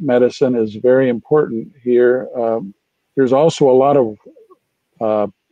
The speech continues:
veterinary coronaviruses that cause widespread, uh,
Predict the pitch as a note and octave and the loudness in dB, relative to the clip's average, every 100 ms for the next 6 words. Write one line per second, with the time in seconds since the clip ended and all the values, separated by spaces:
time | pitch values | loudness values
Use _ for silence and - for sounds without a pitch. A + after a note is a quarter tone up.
0 | _ _ _ A#2+ C#3+ C#3 C3 B2+ B2 A#2+ | _ _ _ 0 0 0 0 2 4 2
1 | - A#2+ C3 E3+ A#2+ G#2+ G2 F#2 - G2 | -2 0 2 2 2 2 0 -4 -10 -14
2 | G#2+ - A2 A#2 A2 F#2+ - - - A2 | -14 -8 -2 0 -2 -6 -20 -20 -16 -4
3 | A#2+ C#3 C3+ - - B2 G#2+ G#2 _ A2+ | 0 0 -2 -4 -6 0 0 -2 _ -14
4 | G#2+ G#2 | -12 -12